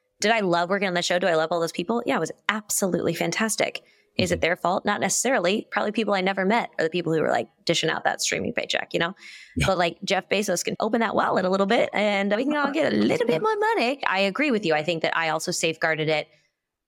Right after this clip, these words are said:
Speaker 1: I've also always been embarrassed to say out loud how much money I've made because in the back of my head, I'm like, "What if I'm wrong? What if I'm sharing the wrong information? What if this is embarrassing? Like, what if I don't have, what if I'm making less than everyone else and it's gonna show that I'm a bad actor or something like that," right?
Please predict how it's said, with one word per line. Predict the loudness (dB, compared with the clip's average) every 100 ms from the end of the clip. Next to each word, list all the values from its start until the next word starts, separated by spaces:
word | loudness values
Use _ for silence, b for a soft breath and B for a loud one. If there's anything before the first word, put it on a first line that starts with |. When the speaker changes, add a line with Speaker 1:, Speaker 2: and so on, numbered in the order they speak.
| _
Speaker 1:
I've | -2 0 0
also | 0 0 2
always | 2 0
been | 0 -2
embarrassed | 0 0 0 -2 -4 -4 -2
to | -2
say | 0 0
out | 0 0
loud | 2 0 -2
how | -2 0
much | 0 -2
money | -2 -2 0
I've | -2 -2
made | -2 -2
because | -4 -2 -2 -2 -10 -14 -2
in | 2
the | 2
back | 0 0
of |
my | 0
head, | 2 0
I'm | 0
like, | -2 -4 _
"What | -6 -4
if | -2
I'm | 0 0 0
wrong? | -2 -2 -2 -2 -6 -12 b b
What | -2 0 2
if | 0
I'm | 0 0
sharing | 0 0 0
the |
wrong | 0 -2
information? | -4 -4 -2 -2 -6 B B
What | 0 2
if | 2
this | 0 0
is | 0
embarrassing? | 0 2 2 2 0 -2 -2
Like, | -2 -2
what | -2
if | 0
I | -2
don't | 0 -2 -4
have, | -2 -2 -2 -8 -20 _ _ _ _
what | 0
if | 2
I'm | 2
making | 2 0 0
less | 0 -2
than | -2 -2
everyone | 0 -2 0
else | -2 -4
and | -6
it's | -6
gonna | -6 -4
show | 0 0 2 0 0
that | 0
I'm | -2 -4
a | -4
bad | -2 -2 -2
actor | -4 -4 -4 -4
or | -2
something | -2 -2 -2 -2
like | -2 -4 -4
that," | -4 -2 -2
right? | 0 -2